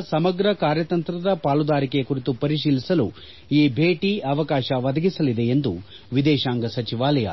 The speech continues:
ತಿಳಿಸಿದೆ. ನೀಟ್ ಯು ಜಿ ಪರೀಕ್ಷೆಯಲ್ಲಿ ಕೃಪಾಂಕಗಳನ್ನು ಪಡೆದ ಎಲ್ಲ ಒಂದು ಸಾವಿರದ ಐನೂರ ಅರವತ್ಮೂರು ಅಭ್ಯರ್ಥಿಗಳ ಮರುಪರೀಕ್ಷೆ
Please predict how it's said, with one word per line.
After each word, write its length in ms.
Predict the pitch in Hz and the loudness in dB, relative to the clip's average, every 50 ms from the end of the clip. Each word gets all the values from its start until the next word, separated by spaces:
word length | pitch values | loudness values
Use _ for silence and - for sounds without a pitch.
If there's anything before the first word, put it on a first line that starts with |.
| 80 - - | -6 -6 -2
ತಿಳಿಸಿದೆ. 460 | 160 156 135 107 - 92 - 78 65 - - - - - - - - - - - - - - - - - - - - - - - - - - - - - - - | 0 0 0 0 -2 -8 -10 -12 -14 -16 -20 -20 -20 -20 -20 -20 -20 -20 -20 -20 -20 -20 -20 -20 -20 -20 -20 -20 -20 -20 -20 -20 -20 -20 -20 -20 -20 -10 0 4
ನೀಟ್ 360 | 170 190 220 254 262 220 214 | 6 6 6 6 4 4 4
ಯು 140 | 208 220 226 | 4 4 4
ಜಿ 180 | 190 208 233 233 | 4 4 2 2
ಪರೀಕ್ಷೆಯಲ್ಲಿ 680 | - 214 202 208 185 - - 202 196 196 202 220 226 | 2 4 2 2 2 4 2 4 4 4 4 2 2
ಕೃಪಾಂಕಗಳನ್ನು 840 | - 185 180 156 - 196 202 196 180 208 190 190 190 185 185 175 | 2 0 0 2 2 2 2 2 0 -2 0 2 2 4 2 2
ಪಡೆದ 280 | 151 180 180 208 196 160 98 80 - - - - - - - | 2 2 0 2 2 0 0 -2 -6 -14 -20 -20 -20 -12 -4
ಎಲ್ಲ 320 | 135 160 185 196 208 208 208 214 214 208 156 131 | 0 2 4 4 4 4 4 4 2 0 -2 -2
ಒಂದು 320 | 139 165 180 185 180 208 | 0 0 2 2 2 0
ಸಾವಿರದ 440 | 180 - 196 185 185 180 185 175 170 180 | 0 2 2 2 2 2 0 0 2 2
ಐನೂರ 400 | 160 160 170 185 196 202 202 196 | 4 4 4 2 2 2 4 4
ಅರವತ್ಮೂರು 540 | 170 160 165 170 156 - 180 175 196 202 202 | 4 4 2 0 0 0 0 2 4 4 4
ಅಭ್ಯರ್ಥಿಗಳ 520 | 165 143 127 156 170 165 - 190 165 170 160 | 4 2 2 0 -2 0 0 0 2 2 4
ಮರುಪರೀಕ್ಷೆ 720 | 143 135 139 156 170 156 139 160 165 190 175 - - 123 | 4 4 4 4 2 2 2 2 2 2 0 0 -2 -2